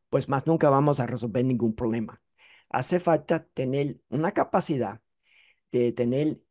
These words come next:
eh, se-, se-, se-, ser sincero. Hemos fallado y vamos a corregir lo que hemos hecho.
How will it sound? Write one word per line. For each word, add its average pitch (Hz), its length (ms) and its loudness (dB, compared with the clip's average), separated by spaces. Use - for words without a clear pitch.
eh, - 460 -10
se-, - 260 -6
se-, 113 160 -8
se-, - 240 -4
ser 175 200 4
sincero. 196 640 2
Hemos 175 400 0
fallado 185 640 0
y 143 100 -2
vamos 151 320 -2
a 147 80 -8
corregir 127 300 -2
lo 139 100 0
que 120 160 -4
hemos 123 300 -2
hecho. 170 260 -2